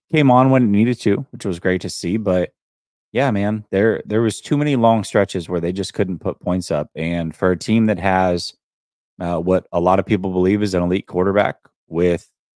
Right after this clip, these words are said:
five other all-pro caliber players and a genius at head coach, I,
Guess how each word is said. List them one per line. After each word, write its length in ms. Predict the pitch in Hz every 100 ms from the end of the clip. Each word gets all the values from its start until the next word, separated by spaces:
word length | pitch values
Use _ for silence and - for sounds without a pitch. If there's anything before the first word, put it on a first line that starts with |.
| _ _ _ _ -
five 280 | 90 95 101
other 260 | 104 101 -
all-pro 520 | 85 98 101 107 98
caliber 480 | 92 98 101 95 101
players 640 | - 95 107 120 139 - _ _ _ _ -
and 360 | 92 95 92
a 60 | 87
genius 480 | 80 95 107 107 101
at 80 |
head 200 | 87 107
coach, 520 | - 113 120 - - - _ _ _ _ _ _ _ _ _ _ _ _
I, 120 | -